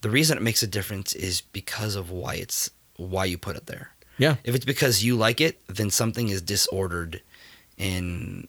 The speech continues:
Speaker 1: in where it is and why you're doing it.
Speaker 2: Right. Yeah, absolutely. So I know Life Teen does a liturgy guide.
Speaker 1: Yes.
Speaker 2: Um, and so Life Teen's liturgy guides, if you're subscribing to Life Teen as a parish, um, you can, and I wish they would just put it together as a list on Spotify.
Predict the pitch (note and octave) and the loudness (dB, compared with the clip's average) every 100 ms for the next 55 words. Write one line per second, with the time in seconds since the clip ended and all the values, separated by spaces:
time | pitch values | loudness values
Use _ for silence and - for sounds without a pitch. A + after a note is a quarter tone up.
0 | - F#2 F2+ E2+ F#2+ F#2 F#2 F2+ F#2 F2+ | -6 -4 -4 -4 -2 0 0 -2 -4 -4
1 | - F#2+ F2+ F2 _ _ _ - F2 F2 | -4 -6 -8 -10 _ _ _ -12 -6 -4
2 | E2 E2 - - G2 - - A2 A2 - | -4 -6 -8 -12 -12 -16 0 4 4 0
3 | - - B2 A#2 A2+ - C3 G2+ - - | -12 2 4 4 2 4 4 4 0 -8
4 | - - F#3 F3+ A#3 E3 D3 F#3 - E3 | 0 4 6 8 6 6 6 6 4 4
5 | C#3+ C#3 B2 A#2 B2 B2+ G#2 G2 F2+ D#2+ | 6 6 8 8 8 6 6 2 2 0
6 | C2+ - - - C3+ C#3 - - - C3 | 0 -4 -8 2 6 6 6 6 8 10
7 | B2+ B2 C3 D3 B2+ D3+ C3 B2 D#3 - | 10 8 4 4 6 8 8 8 6 6
8 | F3+ C3+ D3+ F3 C#3 A#2+ G#2+ A2 B2+ D#3 | 6 8 8 8 6 6 6 6 6 6
9 | C3+ - - E3 F#3+ D#3 C#3 C3 D3 A#2+ | 6 4 6 6 8 8 8 6 4 4
10 | G#2+ - D3+ G#2 B2 - - - - - | 4 6 8 8 4 0 -4 -14 -16 2
11 | A#2+ A#2+ A2+ - C3 C#3 C#3 - A#2 A#2 | 6 6 6 4 4 6 4 0 2 4
12 | D#3+ - C#3 A2+ G#2+ A#2 G2 G#2 F#2+ F2+ | 4 4 4 4 4 2 2 4 4 4
13 | F2 F#2 F#2+ E2 - D2 D2 D2+ - | 2 2 2 0 2 0 0 -4 -6